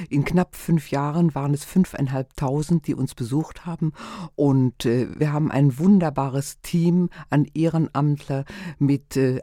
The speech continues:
allen Fähigkeiten, die man sich nur vorstellen kann, sind vorhanden. Und, äh, wir hören sehr vieles von einsamen Menschen, von kritischen Menschen, von Schimpfenden über Kirche,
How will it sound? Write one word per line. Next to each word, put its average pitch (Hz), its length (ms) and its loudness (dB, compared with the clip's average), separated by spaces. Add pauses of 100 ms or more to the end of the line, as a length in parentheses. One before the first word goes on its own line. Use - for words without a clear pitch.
(100)
allen 175 320 4
Fähigkeiten, 151 920 -2
die 135 100 -2
man 139 160 0
sich 143 160 -2
nur 160 100 2
vorstellen 147 560 -2
kann, 151 220 0
sind 139 160 -2
vorhanden. 170 640 0 (460)
Und, - 360 -2
äh, 135 180 2 (140)
wir 175 260 2
hören 156 380 2
sehr 139 320 0
vieles 147 640 -4
von 135 280 0 (420)
einsamen 156 640 2
Menschen, 147 420 0
von 139 260 -2
kritischen 156 520 -2
Menschen, 151 440 0
von 135 360 -2 (260)
Schimpfenden 190 880 4
über 160 320 -2
Kirche, 185 640 -2